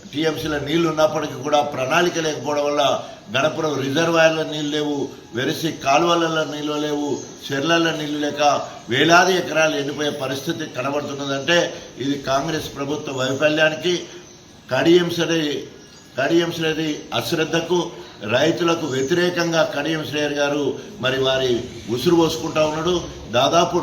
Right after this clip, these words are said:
నాలుగు వందల డెబ్బై మంది రైతులు ఇప్పటికే చనిపోయింది. ఇవన్నీ కూడా ప్రభుత్వము చేసిన హత్యలే, రేవంత్ చేసిన హత్యలే. గణపురంలో ఈరోజు రైతులకు నీళ్ళు అందకపోవడానికి ప్రధాన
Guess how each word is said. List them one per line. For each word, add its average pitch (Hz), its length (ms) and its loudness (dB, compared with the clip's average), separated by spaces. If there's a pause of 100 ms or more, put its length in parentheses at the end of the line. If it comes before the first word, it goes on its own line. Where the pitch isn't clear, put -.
(100)
నాలుగు 160 360 4
వందల 156 280 2 (160)
డెబ్బై 143 340 -2
మంది 143 180 -4 (100)
రైతులు 165 300 0
ఇప్పటికే 147 320 -4 (120)
చనిపోయింది. 151 480 -2
ఇవన్నీ 139 260 -2
కూడా 143 120 -2 (140)
ప్రభుత్వము 170 540 -2 (160)
చేసిన 151 300 -2 (100)
హత్యలే, 165 380 2 (120)
రేవంత్ 139 400 -4
చేసిన 131 300 -4
హత్యలే. 165 340 0 (640)
గణపురంలో 170 680 4 (520)
ఈరోజు 156 420 4 (160)
రైతులకు 165 500 0 (380)
నీళ్ళు 156 220 0
అందకపోవడానికి 143 640 0 (100)
ప్రధాన 160 420 4